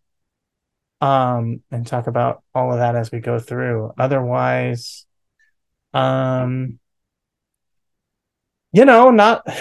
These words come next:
<laughs> not a ton. Um,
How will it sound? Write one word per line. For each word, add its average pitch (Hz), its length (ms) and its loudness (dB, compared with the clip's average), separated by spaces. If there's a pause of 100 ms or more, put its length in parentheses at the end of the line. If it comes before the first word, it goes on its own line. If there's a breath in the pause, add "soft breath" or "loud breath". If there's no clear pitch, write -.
<laughs> - 200 -18
not 196 420 6
a 226 100 4
ton. 196 540 2 (300)
Um, 160 680 2